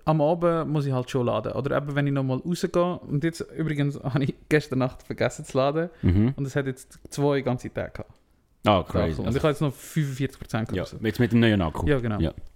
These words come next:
Speaker 1: Aber der, es lä-, aber es längt, der neue Akku ist hure geil, er längt wirklich ewig. Aber der alte Akku eben hat halt so einen Arbeitstag gelangt und ich habe es jetzt auch nicht die ganze Zeit gebraucht, so.
Speaker 2: Mhm.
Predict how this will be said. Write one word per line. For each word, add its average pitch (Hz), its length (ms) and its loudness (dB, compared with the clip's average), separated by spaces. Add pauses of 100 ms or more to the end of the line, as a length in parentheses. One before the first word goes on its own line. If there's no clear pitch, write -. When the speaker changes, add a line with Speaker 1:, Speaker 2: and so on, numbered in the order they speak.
(280)
Speaker 1:
Aber 156 160 0
der, 160 180 0
es 160 100 0
lä-, 165 120 4
aber 147 160 0
es 143 80 -2
längt, 147 220 -2 (180)
der 143 260 0
neue 160 180 2
Akku 147 200 -2
ist - 120 -6
hure - 140 0
geil, - 220 -4
er 123 60 -2
längt 131 260 -4
wirklich - 260 -10
ewig. 147 240 -12 (1040)
Aber 147 260 2 (540)
der 147 140 0
alte 175 240 2
Akku 175 240 0
eben 143 180 0
hat 143 140 -2
halt 135 140 -4
so 123 400 -4
einen 135 140 0
Arbeitstag 123 440 -2
gelangt 120 320 -2
und 135 100 -6
ich - 40 -2
habe 127 80 -2
es 135 60 0
jetzt 139 140 -4
auch 127 40 0
nicht 143 220 -2
die 147 60 -6
ganze 135 300 -2
Zeit 117 120 -8
gebraucht, 117 340 -6
so. 85 60 2
Speaker 2:
Mhm. 85 180 0